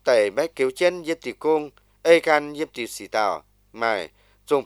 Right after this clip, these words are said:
bèn diêm nó nháng bóng diêm tiệm thảo phạt diệp quần bé. Cầm dĩa hạt bùn dấu thất tùm lù chiếc cứu thăm nóng tóng tẩy tẩy hang ba vùng. Thăm biến tẩy diêm lọt sụt biết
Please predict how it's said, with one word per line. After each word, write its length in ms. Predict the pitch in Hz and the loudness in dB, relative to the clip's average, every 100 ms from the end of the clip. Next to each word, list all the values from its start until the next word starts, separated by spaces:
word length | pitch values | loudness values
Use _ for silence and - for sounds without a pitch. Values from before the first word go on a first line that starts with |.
| - | 2
bèn 320 | 123 107 98 | 0 0 -6
diêm 160 | 113 | -6
nó 140 | 127 143 | -6 -6
nháng 220 | 117 107 113 | -4 -4 -2
bóng 200 | 147 165 | -2 -2
diêm 100 | 151 - | -6 -6
tiệm 140 | 98 92 110 | -8 -8 -18
thảo 180 | 110 104 101 _ | -8 -6 -6 _
phạt 200 | - 98 | -6 -6
diệp 160 | - 95 - | -6 -12 -12
quần 160 | 90 80 | -16 -6
bé. 240 | 113 131 131 _ _ - | -2 -2 -4 _ _ -6
Cầm 240 | 143 123 | -4 -4
dĩa 240 | 127 180 190 | -4 -2 -2
hạt 300 | 147 113 - | -4 -6 -6
bùn 140 | 107 - | -12 -10
dấu 100 | 110 _ 127 | -12 _ -6
thất 120 | 175 _ - | -6 _ -10
tùm 240 | 127 104 | -8 -8
lù 360 | 98 95 90 87 | -8 -8 -8 -12
chiếc 380 | - 160 170 - | -10 -6 -6 -8
cứu 140 | 113 120 | -14 -10
thăm 200 | 113 107 | -8 -8
nóng 140 | 135 - | -10 -10
tóng 140 | 131 _ | -12 _
tẩy 280 | 107 95 92 _ | -8 -8 -10 _
tẩy 160 | 98 90 | -8 -8
hang 260 | 113 113 113 | -6 -8 -6
ba 120 | - 139 | -6 -6
vùng. 180 | 131 123 _ _ _ _ _ _ _ - | -6 -8 _ _ _ _ _ _ _ -6
Thăm 280 | 143 143 127 | -2 -2 -2
biến 200 | - 156 | -8 -8
tẩy 300 | 170 143 123 120 | -2 -2 -2 -4
diêm 160 | 165 | -6
lọt 140 | 135 107 | -4 -6
sụt 120 | - 98 - | -6 -18 -12
biết 120 | 185 | -12